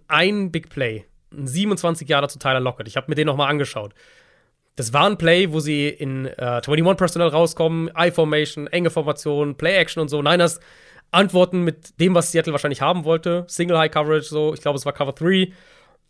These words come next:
Und dann halt Play-Action, so, ne, der Klassiker, versuchst dann diese, eine dieser Routes eins gegen eins zu treffen. Aber selbst da war Lockett nur offen, weil es in einen Scramble-Drill übergegangen ist. Weil Geno Smith halt macht seinen Play-Fake, dreht sich um, niemand ist offen.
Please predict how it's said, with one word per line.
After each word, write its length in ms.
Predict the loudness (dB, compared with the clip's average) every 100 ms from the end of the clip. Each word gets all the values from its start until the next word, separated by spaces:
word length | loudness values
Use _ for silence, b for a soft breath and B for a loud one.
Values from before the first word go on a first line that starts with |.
| -6
Und 100 | 2
dann 140 | 4
halt 100 | 4
Play-Action, 400 | 4 4 4 2
so, 160 | 2 4
ne, 140 | 4
der 80 | 4
Klassiker, 580 | 2 0 0 0 0 0
versuchst 260 | -2 -2
dann 140 | -2 -2
diese, 160 | -2
eine 140 | -2 -2
dieser 240 | 0 -2
Routes 520 | 0 0 0 -2 -10
eins 200 | -6 -6
gegen 140 | -4 -4
eins 180 | -4 -6
zu 60 |
treffen. 460 | -2 0 0 -2 -4 b b b b b b _ _ _ _ 0
Aber 200 | 4 4
selbst 360 | 4 2 -4 _ _ _
da 400 | 2 4 4 2
war 140 | 0
Lockett 440 | 4 2 2 -2 0
nur 440 | 2 4 2 2
offen, 500 | 0 0 -6 -8 -8 _ _ _ _ _
weil 240 | 0 2
es 180 | 2 -2
in 260 | -6 -2 0
einen 80 | 0
Scramble-Drill 600 | 2 4 4 0 -4 -6
übergegangen 440 | -8 -8 -8 -10
ist. 160 | -10 -8
Weil 100 | -4
Geno 240 | 0 2
Smith 220 | 2 2
halt 300 | 2 0 -4 -4
macht 220 | -2 0
seinen 240 | -2 -2
Play-Fake, 520 | 2 2 2 -2 0
dreht 160 | 0 -2
sich 140 | -2
um, 220 | -2 0 2
niemand 260 | 2 2
ist 80 | -2
offen. 340 | -8 -10 -14